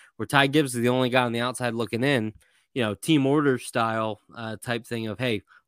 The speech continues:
we wanna work with Ty to get Ty up front for the win." We saw it last year, right? With Tyler Reddick, he was locked in.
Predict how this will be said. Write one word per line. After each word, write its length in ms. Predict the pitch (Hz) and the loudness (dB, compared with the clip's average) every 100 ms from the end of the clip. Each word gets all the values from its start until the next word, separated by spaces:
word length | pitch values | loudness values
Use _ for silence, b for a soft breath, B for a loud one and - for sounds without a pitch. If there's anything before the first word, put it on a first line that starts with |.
| - | -2
we 140 | 123 | 4
wanna 200 | 147 143 | 6 6
work 220 | 127 131 120 | 4 2 -4
with 120 | - | -4
Ty 340 | 131 110 98 | 0 0 0
to 80 | 95 | -6
get 220 | 98 - | -6 -6
Ty 240 | - 123 113 | -4 -2 -2
up 140 | 117 | -4
front 400 | - 123 107 107 _ b _ | -6 -4 -2 -6 _ b _
for 200 | 131 117 | 0 2
the 80 | |
win." 160 | 117 101 | 2 0
We 60 | 90 | 0
saw 200 | 151 151 | 0 0
it 60 | |
last 400 | 123 131 147 - | 0 0 -2 -4
year, 100 | 107 | -6
right? 260 | 95 113 135 | -2 -2 -2
With 280 | 123 107 - - | -4 -6 -8 0
Tyler 260 | 131 139 117 | 2 2 2
Reddick, 280 | 127 120 | 0 -2
he 100 | - | -4
was 180 | 147 107 | -4 -4
locked 480 | 90 101 120 - - | -6 -2 0 0 -4
in. 220 | 92 85 | -8 -8